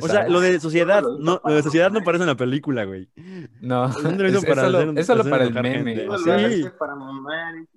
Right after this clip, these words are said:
Speaker 1: No, para hacer enojar gente,
Speaker 2: No,
Speaker 1: güey.
Speaker 2: lo hizo para meme, porque ni siquiera lo hizo en la película,
Speaker 1: Exacto,
Speaker 2: ¿sabes?
Speaker 1: la Sociedad no es algo que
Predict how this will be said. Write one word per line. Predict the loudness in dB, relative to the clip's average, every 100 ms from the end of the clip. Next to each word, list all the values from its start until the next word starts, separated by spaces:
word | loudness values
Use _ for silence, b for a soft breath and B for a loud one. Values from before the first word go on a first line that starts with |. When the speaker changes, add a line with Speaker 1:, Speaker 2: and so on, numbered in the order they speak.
| _ _
Speaker 1:
No, | -2 -2
para | 0 0
hacer | 0 0
enojar | -2 -2 -4
gente, | -2 0
Speaker 2:
No, | 0
Speaker 1:
güey. | 0 -6 -12 _ _
Speaker 2:
lo | 0 0
hizo | 2 0 -2 -2
para | 0 0
meme, | -2 -2 -2
porque | -4 -6
ni | -6
siquiera | -6 -2 -2
lo | -2
hizo | -4 -4
en |
la | -4
película, | -4 -2 -2 -2
Speaker 1:
Exacto, | 0 0
Speaker 2:
¿sabes? | 0 0
Speaker 1:
la | 0
Sociedad | 0 0 2 0 -2 -10
no | -2 -2
es | 2
algo | 2 2
que | 0 -2